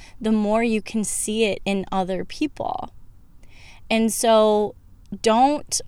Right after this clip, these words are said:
allow yourself to get caught on this kind of high horse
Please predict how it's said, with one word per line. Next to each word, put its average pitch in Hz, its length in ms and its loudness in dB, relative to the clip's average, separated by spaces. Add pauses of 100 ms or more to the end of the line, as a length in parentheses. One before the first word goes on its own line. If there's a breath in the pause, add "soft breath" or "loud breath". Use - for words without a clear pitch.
allow 214 440 2
yourself 226 560 -2
to 220 120 -4
get 196 280 -4 (200)
caught 214 500 -2
on 196 340 -4
this 185 460 -4 (480 soft breath)
kind 226 220 -2
of 220 60 -4
high 220 340 -2
horse 196 420 0